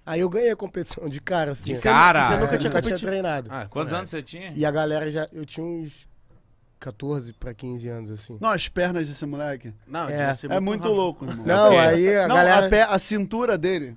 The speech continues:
Speaker 4: bate
Speaker 1: Não,
Speaker 4: aqui
Speaker 1: e
Speaker 4: quase no meu umbigo. Aí a gente sentado, eu sou maior que ele.
Speaker 1: <laughs>
Speaker 4: Tá ligado? É uma
Speaker 2: Caralho,
Speaker 4: loucura.
Speaker 2: mano.
Speaker 4: A gente ficou rindo disso lá
Speaker 1: É,
Speaker 4: dentro,
Speaker 1: lá
Speaker 4: como a
Speaker 1: dentro.
Speaker 4: perna dele é gigante,
Speaker 2: É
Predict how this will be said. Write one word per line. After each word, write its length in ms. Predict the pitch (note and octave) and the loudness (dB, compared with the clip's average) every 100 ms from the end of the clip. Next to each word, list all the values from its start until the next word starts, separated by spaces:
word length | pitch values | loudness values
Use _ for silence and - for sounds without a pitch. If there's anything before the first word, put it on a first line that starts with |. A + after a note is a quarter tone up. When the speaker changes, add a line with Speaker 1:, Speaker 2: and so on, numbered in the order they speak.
| _ | _
Speaker 4:
bate 160 | D#3 E3+ | -2 2
Speaker 1:
Não, 140 | A#3 | 4
Speaker 4:
aqui 100 | G#3+ A#3 | 6 4
Speaker 1:
e 20 | |
Speaker 4:
quase 380 | A3 G3+ B3 A#3 | 2 0 0 -2
no 80 | A#3+ | -4
meu 100 | A#3+ | -2
umbigo. 340 | A#3+ A3+ G3+ E3 | -2 0 -2 2
Aí 160 | F3+ A3 | 4 4
a 40 | |
gente 220 | A3+ B3+ | 4 -2
sentado, 440 | - A#3 G#3 A#3+ A#3+ | 0 -2 0 0 0
eu 40 | |
sou 180 | A3 A#3 | 0 0
maior 220 | A3+ A#3 | 0 -2
que 100 | - | -2
ele. 320 | A3 A3+ G3+ | 2 2 2
Speaker 1:
<laughs> 160 | - - | -6 -4
Speaker 4:
Tá 400 | E3+ - E3+ F3 | 0 4 4 6
ligado? 560 | E3+ D#3 A3 A#3 G3 - | 6 6 4 4 0 0
É 80 | - | 0
uma 160 | D4+ A4+ | 2 2
Speaker 2:
Caralho, 420 | B4+ - - - F4 | 4 6 6 2 2
Speaker 4:
loucura. 180 | A#3+ E4+ | 2 0
Speaker 2:
mano. 240 | - C3 | -2 -2
Speaker 4:
A 40 | A#3 | -2
gente 140 | A#3+ | -2
ficou 160 | F4 C4 | -2 0
rindo 280 | A#3+ C4 C4 | 2 0 -6
disso 320 | G3+ B3 B3 | -8 -10 -6
lá 140 | A#3 G#3+ | -2 -2
Speaker 1:
É, 60 | |
Speaker 4:
dentro, 300 | F#3+ - D#3 | 0 -2 -2
Speaker 1:
lá 20 | |
Speaker 4:
como 180 | D3+ A#3 | -4 -4
a 40 | A#3+ | -4
Speaker 1:
dentro. 120 | A#3 | -4
Speaker 4:
perna 400 | A3 A#3+ B3 G#3+ | -2 -2 -2 0
dele 220 | G#3 A3 | 0 0
é 40 | |
gigante, 360 | G3+ G3+ F3 F#3+ | -2 -6 -6 -2
Speaker 2:
É 100 | C3 | -2